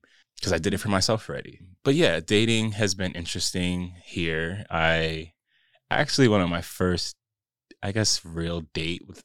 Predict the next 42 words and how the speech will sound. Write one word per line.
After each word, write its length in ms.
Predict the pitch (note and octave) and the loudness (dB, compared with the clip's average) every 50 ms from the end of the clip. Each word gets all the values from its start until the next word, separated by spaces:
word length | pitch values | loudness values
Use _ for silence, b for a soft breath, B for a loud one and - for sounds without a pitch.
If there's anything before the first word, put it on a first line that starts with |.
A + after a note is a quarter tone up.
| - | -12
uh, 400 | - E2 D#2+ D#2 D2+ D2+ D#2 D#2 - - | -8 -6 -6 -4 -6 -6 -8 -10 -12 -14
with 80 | - | -14
the 100 | - F2 | -14 -12
guy 380 | D2 - E2 D#2 D#2 D#2 D#2+ D#2+ | -8 -4 -4 -2 -2 -2 -2 -2
that 100 | D#2+ D#2+ | -2 -2
I 100 | D#2+ D#2+ | -4 -4
was 120 | D#2 - | -2 -4
talking 220 | - - E2+ D#2+ D#2+ | -4 -4 -6 -10 -10
to 160 | - - E2 | -10 -10 -12
on 120 | D#2+ D#2+ | -12 -14
Hinged. 600 | D#2+ - - E2 D#2+ D#2 D#2 D#2 E2 E2 - - _ B B B B B B B B | -16 -14 -12 -12 -12 -12 -14 -14 -16 -18 -18 -20 _ B B B B B B B B
<laughs> 480 | B2 - - - - A#2 F#2+ - - - | 0 2 2 2 2 2 2 2 0 0
Um, 400 | G#2 F2+ G2 G2+ G2+ F2 F#2 F2 B B B B B F3 B2 - | 2 2 4 4 4 2 2 -6 B B B B B -2 0 2
and 80 | G#2+ | 0
I 40 | A2 | 2
kinda 260 | - D3 C#3+ C3+ B2 | 2 2 2 2 2
told 200 | - - G#2+ G#2 | 2 4 4 4
him 140 | G2+ F#2+ F#2 | 4 4 0
bef-, 160 | F2+ F2 - - - | -4 -6 -8 -6 -2
that 120 | F#2+ F2+ F2+ | 0 2 2
I 60 | F2+ | 2
was 120 | F2+ E2+ | 2 0
coming 260 | - - G2 F2+ F2+ | -2 -2 -2 0 0
on 120 | F2 E2+ F2 | 0 -2 -2
this 120 | E2+ - | -4 -4
podcast, 800 | - E2+ E2 E2 E2 - - D#2+ D#2 D#2+ E2 E2 - - - - | -2 -2 -2 -2 -2 0 2 2 2 2 0 -2 -6 -8 -8 -8
uh, 440 | - - E2 E2 D#2+ D#2+ D#2+ D#2 - - | -6 -4 -2 -2 -2 -4 -4 -6 -8 -8
and, 460 | - F2+ E2+ E2+ E2 E2 E2 E2 E2 E2 b b b b b b b b b b | -6 -4 -4 -4 -4 -6 -8 -10 -16 -18 b b b b b b b b b b
um, 400 | - - F2 E2 E2 E2 E2 E2 - | -6 -4 -2 -2 -2 -4 -4 -4 0
yeah, 140 | - C#3+ | 2 4
we 180 | D3+ G#2+ F2+ F2+ | 4 4 2 0
started, 400 | - - - - G#2+ G#2 G2+ F#2+ | 0 0 2 4 4 4 4 2
we 100 | G2+ G2 | 2 4
met 140 | F#2 F#2 G2 | 4 4 4
on 160 | A2 A2 G2+ | 4 2 2
Hinge 300 | F2 F#2 F#2+ G2 F#2 E2+ | 2 2 2 2 0 0
and 100 | F#2 F2+ | -2 -2
we 60 | F2+ | -2
were 80 | F2 E2+ | -4 -4
talking 420 | - - E2 E2 - - F#2 F2+ | -2 -2 -2 -2 -2 -6 -10 -10
for, 380 | F2 - - F2 F2 F2 F2+ F2 | -10 -8 -6 -4 -2 -2 0 0
uh, 380 | E2+ E2 D#2+ E2 E2 E2+ F2+ | 0 0 -2 -2 -4 -8 -12